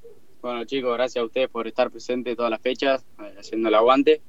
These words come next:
Y bueno, esperemos, esperemos tener buenos resultados nuevamente este fin de semana y ojalá poder subir a, al primer escalón del podio, que eso sería ideal. Y si no, bueno, hacer lo posible para, para, para pelear adelante. Un saludo para todos.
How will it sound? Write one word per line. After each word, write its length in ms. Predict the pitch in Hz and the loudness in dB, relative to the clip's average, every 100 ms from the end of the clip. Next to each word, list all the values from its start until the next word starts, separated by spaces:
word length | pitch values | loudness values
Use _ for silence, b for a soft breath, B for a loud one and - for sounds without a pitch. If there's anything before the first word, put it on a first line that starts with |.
| - b b b b - - | -20 b b b b -20 -6
Y 20 | |
bueno, 220 | 110 113 104 | -2 -2 -4
esperemos, 720 | - 107 110 107 101 - - | -6 -4 -4 -6 -8 -12 -18
esperemos 340 | - 117 120 | -6 -2 -2
tener 220 | 123 123 | 0 2
buenos 240 | 127 127 117 | 4 4 0
resultados 420 | 117 113 131 123 | -2 4 6 6
nuevamente 440 | 117 117 123 120 | 2 0 -2 -4
este 140 | 120 117 | -6 -6
fin 160 | 123 | -4
de 60 | 120 | -4
semana 460 | - 117 135 131 - - | -2 0 0 -2 -4 -18
y 140 | - - | -14 -8
ojalá 380 | - 107 113 110 | -4 2 2 4
poder 240 | 110 110 | 2 0
subir 340 | - 113 104 - - - | -2 -6 -6 -12 -20 -20
a, 100 | 101 101 - - - - - - | -20 -20 -20 -20 -20 -20 -20 -20
al 160 | - 110 | -12 -4
primer 280 | 113 120 123 | -2 2 2
escalón 300 | 120 117 123 | 4 4 4
del 120 | 117 | 4
podio, 260 | 127 131 120 | 4 6 6
que 60 | |
eso 120 | 110 | 2
sería 320 | - 107 104 110 | -6 -6 0 2
ideal. 320 | 107 120 143 - - b b b - | 6 4 2 -14 -20 b b b -14
Y 100 | 117 | -10
si 120 | 110 | -4
no, 140 | 117 | 0
bueno, 220 | 110 107 | 0 -2
hacer 180 | 98 110 | -6 -2
lo 60 | 104 | 0
posible 360 | 107 110 110 | 0 2 2
para, 260 | 104 98 98 - - | 2 0 -2 -8 -16
para, 380 | - 101 95 95 - - | -4 -2 -2 -4 -12 -4
para 180 | 101 | -2
pelear 300 | 98 107 110 | 2 4 4
adelante. 320 | 107 104 104 - - | 4 2 0 -10 -14
Un 60 | 110 | -6
saludo 260 | - 120 113 | 2 4 6
para 180 | 110 | 6
todos. 300 | 107 113 107 | 4 0 -2